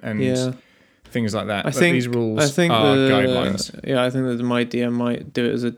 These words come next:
Speaker 2: different way 'cause this sounds different to what, what I was able to do the other day.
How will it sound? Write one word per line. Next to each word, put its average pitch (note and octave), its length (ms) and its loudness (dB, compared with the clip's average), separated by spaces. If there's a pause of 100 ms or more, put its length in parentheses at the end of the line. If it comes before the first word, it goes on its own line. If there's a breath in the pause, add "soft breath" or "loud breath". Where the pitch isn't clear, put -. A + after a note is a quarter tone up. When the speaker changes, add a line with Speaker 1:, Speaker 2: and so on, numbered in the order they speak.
(140)
Speaker 2:
different A#2+ 520 -4
way B2 680 -2
'cause A#2+ 480 -6
this B2 180 -4
sounds A#2+ 540 -4
different A#2+ 380 -6
to B2 40 -8
what, A#2 280 -4 (100)
what A#2 160 -4
I A2+ 160 -4
was A2+ 180 -6
able A2 260 -6
to A#2 120 -12
do A2+ 200 -4
the A2+ 120 -6
other A2+ 140 -6
day. - 240 -8